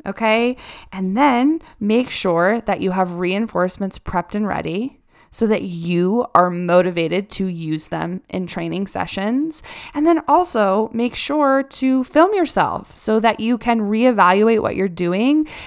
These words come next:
and hopefully share with your followers the successes that you've had, okay? And something else that I find helpful for motiv-, motivating myself in dog training is really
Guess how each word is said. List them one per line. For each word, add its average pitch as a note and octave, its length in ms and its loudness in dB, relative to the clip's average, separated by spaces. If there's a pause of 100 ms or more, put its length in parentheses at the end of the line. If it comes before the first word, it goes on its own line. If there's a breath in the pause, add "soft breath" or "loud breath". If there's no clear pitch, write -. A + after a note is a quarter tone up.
and B3 120 0
hopefully B3 360 2
share A#3+ 640 4
with G#3 360 0
your G3+ 520 6
followers A3+ 920 6 (240 loud breath)
the G#3+ 360 0
successes A3 720 -4
that G#3 160 0
you've F3+ 200 -4
had, - 440 2 (400)
okay? A#3 480 4 (400 loud breath)
And D4 180 4
something F#4 360 2
else D4+ 220 4
that C4+ 140 0
I B3+ 120 4
find A#3 300 2
helpful G#3+ 680 0
for F3+ 580 2 (220 loud breath)
motiv-, G3+ 580 4
motivating G3 680 6
myself F#3 460 0
in F3 140 -4
dog F3 300 2
training G#3+ 480 0
is G#3 280 -2
really C#4+ 920 4